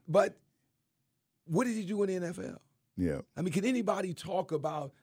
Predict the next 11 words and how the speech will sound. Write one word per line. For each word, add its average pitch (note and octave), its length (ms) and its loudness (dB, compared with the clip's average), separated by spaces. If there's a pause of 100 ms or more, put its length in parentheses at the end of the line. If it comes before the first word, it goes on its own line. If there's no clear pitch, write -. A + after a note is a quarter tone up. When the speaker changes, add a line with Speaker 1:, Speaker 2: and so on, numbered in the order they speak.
Speaker 1:
Archie's, F3 600 -2 (380)
uh, C#3 320 -2 (460)
N A3 140 2
F F3 220 0
L E3 180 4
career? D3+ 480 -2
And B2 180 0
so E3 300 0 (760)
college F3 520 4
is E3 120 -2
where F#3+ 360 4